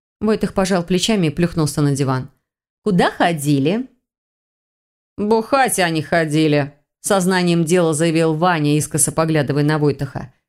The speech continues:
Однако тот уже откинулся на спинку дивана и прикрыл глаза.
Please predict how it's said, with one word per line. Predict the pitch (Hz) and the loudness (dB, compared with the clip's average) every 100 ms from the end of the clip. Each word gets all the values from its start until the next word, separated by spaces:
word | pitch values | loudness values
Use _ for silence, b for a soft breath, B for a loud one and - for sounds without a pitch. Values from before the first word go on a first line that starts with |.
| _ _ _ | _ _ _
Однако | - 233 320 330 277 | -4 0 0 0 -2
тот | 269 262 269 226 | -2 -2 0 0
уже | 185 220 | 0 0
откинулся | - 190 - 208 196 175 - | -2 -6 -4 0 0 0 0
на | 165 | 0
спинку | 160 185 165 - | 0 0 -2 0
дивана | 143 156 190 220 170 | 0 0 0 0 -2
и | |
прикрыл | 156 147 147 156 165 | -2 -4 -2 -2 0
глаза. | 135 131 156 135 | -2 -2 -4 -8